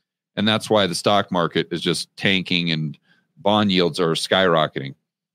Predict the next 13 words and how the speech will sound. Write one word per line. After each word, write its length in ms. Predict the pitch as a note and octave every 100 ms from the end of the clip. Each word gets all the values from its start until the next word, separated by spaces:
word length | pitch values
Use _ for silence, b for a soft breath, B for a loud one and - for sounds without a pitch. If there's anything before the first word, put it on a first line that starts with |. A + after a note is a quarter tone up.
| _ _ -
Now 80 | C#3
they 120 | C#3+
go 200 | D3+ E3
into 400 | G3 G#3+ F3+ D#3
why 340 | A2 A#2 B2
they 200 | A#2+ A2
think 420 | - A#2+ B2 - _ _ _ _ _
that 360 | G#2 F#2+ - - _ -
we 180 | G#2+ F#2
had 440 | - C3 D3 B2
consumer 340 | G#2+ - F#2+
price 280 | E2 F2+ E2
inflation 600 | D#2+ - D2 C#2+ - F2